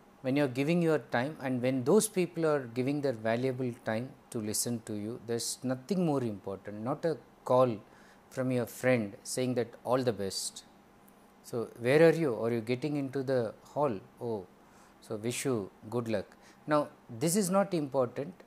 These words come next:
as getting into the hall and actually performing and making chance do something for you.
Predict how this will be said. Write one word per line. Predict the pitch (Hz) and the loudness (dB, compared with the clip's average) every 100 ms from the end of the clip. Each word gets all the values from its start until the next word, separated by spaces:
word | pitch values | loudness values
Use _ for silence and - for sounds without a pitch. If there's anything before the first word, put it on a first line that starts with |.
| - | -6
as | 131 151 - - - 107 | -4 -4 -6 -12 -14 -4
getting | 131 196 180 | -2 0 0
into | 170 165 | 0 -2
the | 151 135 110 | -2 -2 -2
hall | 113 120 127 | -2 -2 -4
and | - 120 120 | -10 -10 -10
actually | 120 151 147 127 | -6 -6 -6 -4
performing | 123 120 139 123 110 117 - | -4 -2 -2 -2 -4 -8 -10
and | 120 113 | -8 -4
making | 131 131 151 151 - - - - - - - - - | -4 -4 -6 -8 -12 -20 -20 -20 -20 -20 -20 -12 -2
chance | 139 151 156 - - - - - - - - - - 117 | 2 4 2 -4 -8 -10 -16 -20 -20 -20 -20 -20 -20 -4
do | 139 | 0
something | 185 160 139 131 123 | 2 2 0 -2 -6
for | - 98 | -6 -10
you. | - | -10